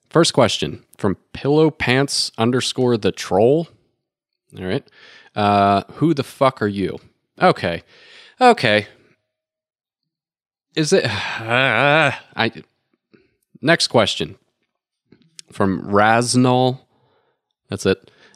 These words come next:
Uh, are your doors locked? I, this is, this contest was your idea.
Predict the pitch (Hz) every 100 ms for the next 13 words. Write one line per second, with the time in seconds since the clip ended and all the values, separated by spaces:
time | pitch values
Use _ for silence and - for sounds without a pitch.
0 | _ - 98 95 - 117 135 117 104 90
1 | 101 107 135 127 123 139 180 - - -
2 | _ _ _ _ _ _ _ _ _ -
3 | 139 - - - _ _ 107 147 233 254
4 | - 165 220 - 240 196 160 117 98 104
5 | 117 170 156 113 110 98 127 107